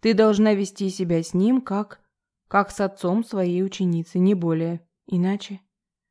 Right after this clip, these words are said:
переступишь черту, а за ней, за ней ничего. Боль, разочарование и мучительный стыд.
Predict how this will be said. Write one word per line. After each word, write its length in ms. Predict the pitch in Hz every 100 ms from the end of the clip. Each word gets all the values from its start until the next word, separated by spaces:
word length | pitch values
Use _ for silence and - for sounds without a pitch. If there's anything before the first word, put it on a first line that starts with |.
| _ _ 233
переступишь 540 | 233 233 - 240 208
черту, 480 | - 214 196 226 240
а 80 | 190
за 160 | 180
ней, 360 | 185 226 247 _ _ _ _ -
за 240 | 185 202
ней 180 | 196 196
ничего. 640 | 196 190 208 202 190 170 _ _ _ _ _ -
Боль, 500 | 180 160 247 220 175
разочарование 1080 | - 180 185 180 185 180 180 214 233 196 175
и 160 | - 208
мучительный 680 | 185 175 - 226 208 196 196
стыд. 440 | - 190 170 -